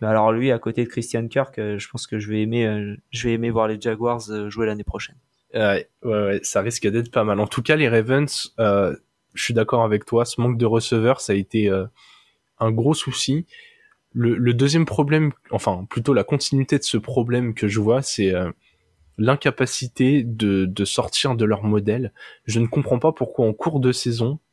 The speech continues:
Speaker 2: euh, avant la deadline, ils sont incapables d'aller chercher un receveur. Quand je vois les, euh, par exemple, les Bears qui avaient rien à jouer,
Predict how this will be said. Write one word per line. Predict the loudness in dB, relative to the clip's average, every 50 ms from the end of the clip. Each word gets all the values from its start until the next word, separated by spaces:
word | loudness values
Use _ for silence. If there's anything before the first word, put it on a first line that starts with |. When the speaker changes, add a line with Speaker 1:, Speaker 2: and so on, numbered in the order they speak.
| _ _ _ _ _ _ _ _ _ _ _ _ _ _ -4
Speaker 2:
euh, | -2 0 2 2 2 0 -4 _ _ -4
avant | -2 -2 0 2 2
la | 2 2 2
deadline, | 2 2 0 0 2 2 2 2 2 -2 -4 _ -10
ils | -6 -6
sont | -4 -4 -2 0
incapables | 0 0 2 0 0 2 2 0 0 2
d'aller | 0 0 0 0 -2
chercher | -2 -2 -4 -2 -2 -2 0 -2 -2 0
un | 0 2 2 2 2
receveur. | 2 2 0 0 0 0 0 0 0 0 -2 -4 _ _ _ _ _ _ _ _ _ _ _ _ _ _ _ _
Quand | 0 0 0
je | 2 2
vois | 2 2 4
les, | 4 4 4 4 4 4
euh, | 4 2 2 2 2 0 0 -4 -8 _ _ -2
par | 0 0
exemple, | 0 0 -2 -2 0 0
les | 0 0
Bears | 2 2 0 0 0
qui | -2 -4 -4 -4
avaient | -2 0 0
rien | 2 2 2 2
à | 2 2
jouer, | 0 0 0 0 0 0 -4